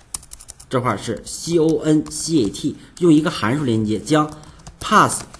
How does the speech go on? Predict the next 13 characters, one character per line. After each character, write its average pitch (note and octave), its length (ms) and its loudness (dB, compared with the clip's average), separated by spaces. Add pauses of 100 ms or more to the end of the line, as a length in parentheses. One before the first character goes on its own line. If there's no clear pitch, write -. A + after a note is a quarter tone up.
(260)
连 C#3+ 260 4
接 D#3 240 2
一 B2+ 140 -2
个 C#3 140 -2
杠 C#3 280 0
线， F3 280 0 (320)
再 E3 240 0
连 B2 240 2
接 C#3 180 0
一 B2+ 100 -2
个 B2+ 140 -2
I D3 240 0
D， D#3 240 -4